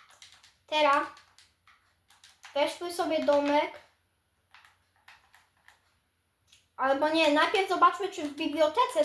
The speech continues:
to jest taka rzecz jedna. Rozjadę tu kogoś. Przypadkiem. Nie wnikajcie, że jeżdżę busem. No szkoła się przecież zaczęła już, nie?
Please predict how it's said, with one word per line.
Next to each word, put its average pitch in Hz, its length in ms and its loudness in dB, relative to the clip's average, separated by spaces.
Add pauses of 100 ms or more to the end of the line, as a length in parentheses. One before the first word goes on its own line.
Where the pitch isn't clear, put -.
to 277 100 0
jest 277 340 -2
taka 285 320 -6
rzecz 302 240 0
jedna. 262 420 -6 (2500)
Rozjadę 285 520 4
tu 277 80 -6
kogoś. 285 560 -4 (1300)
Przypadkiem. 277 580 -4 (1500)
Nie 294 180 6
wnikajcie, 330 640 6
że 285 100 0
jeżdżę 277 540 0
busem. 320 560 -4
No 311 120 -4
szkoła 339 320 2
się 330 180 -6
przecież 320 420 -4
zaczęła 330 560 2
już, 262 180 -4
nie? 277 280 -8